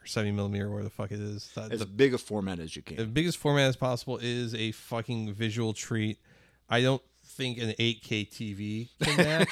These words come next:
Speaker 1: I, I'm not
Speaker 2: <laughs>
Speaker 1: joking.
Speaker 2: Yeah,
Speaker 1: I don't
Speaker 2: I
Speaker 1: think
Speaker 2: know.
Speaker 1: an eight K
Speaker 2: I,
Speaker 1: T V
Speaker 2: I,
Speaker 1: can match the
Speaker 2: I,
Speaker 1: sort
Speaker 2: I
Speaker 1: of
Speaker 2: believe
Speaker 1: image
Speaker 2: it.
Speaker 1: you see.
Speaker 2: I believe it.
Speaker 1: Uh, a fantastic movie, just, like, the beauty of it,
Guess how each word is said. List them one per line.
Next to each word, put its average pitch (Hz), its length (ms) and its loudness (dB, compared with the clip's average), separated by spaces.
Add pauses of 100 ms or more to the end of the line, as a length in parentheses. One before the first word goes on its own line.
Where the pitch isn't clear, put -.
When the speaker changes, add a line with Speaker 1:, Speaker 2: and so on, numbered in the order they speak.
Speaker 1:
I, 165 180 8
I'm 202 140 6
not 247 160 6
Speaker 2:
<laughs> - 20 -10
Speaker 1:
joking. 151 180 10
Speaker 2:
Yeah, 190 240 10
Speaker 1:
I 160 100 10
don't - 0 -
Speaker 2:
I - 0 -
Speaker 1:
think - 100 6
Speaker 2:
know. 143 140 8
Speaker 1:
an 156 60 6
eight 160 100 0
K 156 160 2
Speaker 2:
I, - 20 0
Speaker 1:
T 160 140 0
V 151 80 -2
Speaker 2:
I, 156 80 0
Speaker 1:
can 131 180 0
match 120 280 -2
the 120 80 -4
Speaker 2:
I, - 40 -2
Speaker 1:
sort 127 140 4
Speaker 2:
I 113 60 6
Speaker 1:
of 113 60 2
Speaker 2:
believe 160 280 6
Speaker 1:
image 98 80 2
Speaker 2:
it. 120 60 -2
Speaker 1:
you 107 40 -6
see. - 160 -4
Speaker 2:
I - 20 -2
believe 104 260 -2
it. 90 140 -10 (380)
Speaker 1:
Uh, 107 160 -2
a 98 40 -6
fantastic 110 720 -4
movie, 104 320 -2
just, 107 320 -10
like, 107 200 -10
the 110 100 -6
beauty 104 460 -4
of 104 180 -4
it, 104 220 -8